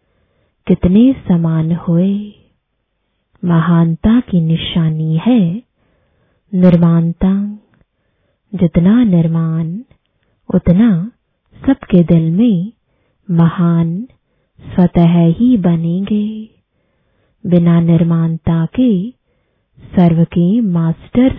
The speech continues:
सुखदाता बन नहीं सकते। निर्माणता निरहंकारी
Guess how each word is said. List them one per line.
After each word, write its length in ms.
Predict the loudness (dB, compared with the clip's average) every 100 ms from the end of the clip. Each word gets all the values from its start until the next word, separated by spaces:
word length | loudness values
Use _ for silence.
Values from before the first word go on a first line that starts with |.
| -6
सुखदाता 880 | -6 -4 -2 -2 -2 -2 -2 -2 -6 _ _ _ _ _ _ _
बन 200 | 0 2
नहीं 400 | 2 2 0 0
सकते। 800 | -2 -4 -6 -4 -2 -2 -4 -10 -20 _ _ _ _ _ _ _ -2
निर्माणता 960 | 2 2 2 0 -2 0 0 0 -2 -10 _ _ _ _ _ -2
निरहंकारी 1160 | 2 2 2 2 2 0 0 0 -2 -6 -8